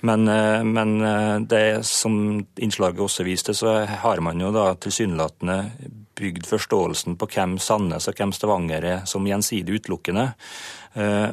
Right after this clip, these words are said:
og der kommer man jo da også inn på det som ofte er klassisk med, med tettstedsrivalisering. Og når, eh, først der identitetsskillet, eh, er vekt, eh, i en sånn sammenslåing, så handler det jo også ofte om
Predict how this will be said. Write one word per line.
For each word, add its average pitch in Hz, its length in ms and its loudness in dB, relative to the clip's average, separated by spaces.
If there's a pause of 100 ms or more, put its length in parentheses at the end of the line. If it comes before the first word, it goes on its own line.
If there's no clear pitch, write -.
og 101 560 2
der 101 220 2
kommer 90 320 0
man 92 320 -4
jo 92 180 -2
da 98 180 2
også 92 280 -2
inn 87 160 -4
på 92 180 -6
det 95 100 -2
som 87 200 -6
ofte 90 240 -6
er 82 60 -2
klassisk - 540 -2
med, 107 260 0
med 98 240 -4
tettstedsrivalisering. 90 1200 -4 (640)
Og 104 100 -6
når, 95 240 -2
eh, 95 200 0 (160)
først - 260 -2
der 92 140 0
identitetsskillet, 92 1400 -2
eh, 92 320 -2 (120)
er 98 120 -2
vekt, - 500 -2
eh, 107 320 -2
i 104 120 0
en 98 80 -2
sånn 101 200 -2
sammenslåing, 95 560 -2
så 104 260 0
handler 95 440 0
det 82 80 -6
jo 87 180 -6
også - 200 -6
ofte - 260 -6
om 92 120 -6